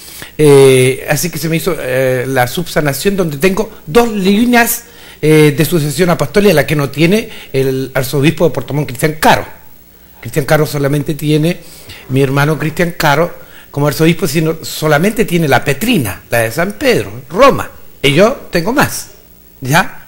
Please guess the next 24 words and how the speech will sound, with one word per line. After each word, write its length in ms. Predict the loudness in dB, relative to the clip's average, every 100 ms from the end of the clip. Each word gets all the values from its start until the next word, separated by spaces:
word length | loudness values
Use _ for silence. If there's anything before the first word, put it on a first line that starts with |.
| -10
Como 200 | -2 2
arzobispo, 640 | 2 2 2 2 0 -14 -4
sacramentalmente. 1160 | -2 2 2 0 2 2 2 0 -2 -6 -12 -12 -18 -20 -18
Entonces, 320 | -8 -2 0 0 -8 -18 -20 -2 4
eh, 320 | 6 6 4 2
yo 100 | 0
no 80 |
estoy 220 | 0 -2 -2
solo, 340 | 0 2 2
no 80 | 0
estoy 240 | 0 -2
desconectado 720 | 0 0 -2 -2 0 2 2
solo 320 | 0 0 4 4
aquí 240 | 4 -2
en 60 | -2
el 120 | 2
mundo, 360 | 2 2 0
no. 380 | 0 0 0 -8 -20 -18 -10 -2
Estamos 560 | -2 0 0 0 -2
desparramados 640 | -4 0 0 2 2 2 0
por 160 | -4
toda 180 | -2 0
América 360 | 2 0 0 2
Latina. 480 | 2 2 0 -2